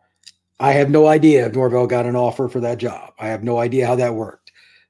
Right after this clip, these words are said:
But it is pretty cool, like, after Nick Saban, one of the guys they were looking at. I wouldn't think it's cool if I was Norvell. That's just me. And he, he said he really relates to him. And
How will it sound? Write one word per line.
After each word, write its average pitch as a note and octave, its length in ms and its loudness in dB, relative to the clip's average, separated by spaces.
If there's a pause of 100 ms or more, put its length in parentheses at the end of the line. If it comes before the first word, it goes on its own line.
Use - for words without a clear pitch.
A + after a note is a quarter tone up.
(120)
But A#2 220 -4
it D3+ 180 0
is G3+ 240 4
pretty F#3 300 2
cool, D3 340 0
like, A2+ 260 -8
after A#2+ 280 -8
Nick A#2 160 -8
Saban, B2 340 -6
one A#2 120 -10
of A2 40 -12
the A2+ 80 -12
guys A2+ 260 -8
they A2 140 -10
were G#2+ 100 -12
looking G2+ 280 -16
at. - 100 -20
I G#3+ 220 2
wouldn't E3 260 4
think B2+ 240 0
it's G#2+ 140 -6
cool F#2+ 240 -12
if - 80 -16
I F2 160 -14
was - 120 -20
Norvell. - 300 -20
That's - 220 -16
just A#2+ 260 -14
me. B2 320 -12 (720)
And B2+ 380 0
he, D#3 220 2
he B2+ 100 -6
said D3+ 180 0
he D#3 80 4
really D3+ 280 4
relates C#3+ 400 2
to C#3+ 180 0
him. D3 160 -4
And F#2 220 -12